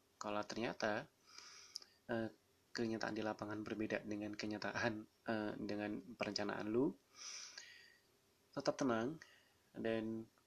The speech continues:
lu harus berani tanya ke warga lokal. Atau kalau lu udah pakai internet di situ,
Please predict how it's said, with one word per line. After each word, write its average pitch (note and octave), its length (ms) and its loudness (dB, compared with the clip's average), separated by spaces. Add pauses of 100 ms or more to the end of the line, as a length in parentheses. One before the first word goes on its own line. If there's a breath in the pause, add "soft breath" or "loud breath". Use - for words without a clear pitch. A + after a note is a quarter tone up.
(920)
lu A#2+ 160 4
harus A2+ 520 4 (840 soft breath)
berani A2 240 2
tanya A2+ 320 4
ke A2 400 2
warga G2+ 240 0
lokal. G2+ 360 2 (760)
Atau C3+ 160 0
kalau B2 360 6
lu G2 280 4
udah A2 120 2
pakai - 240 0
internet G#2 360 -2
di G#2+ 120 0
situ, A2 360 2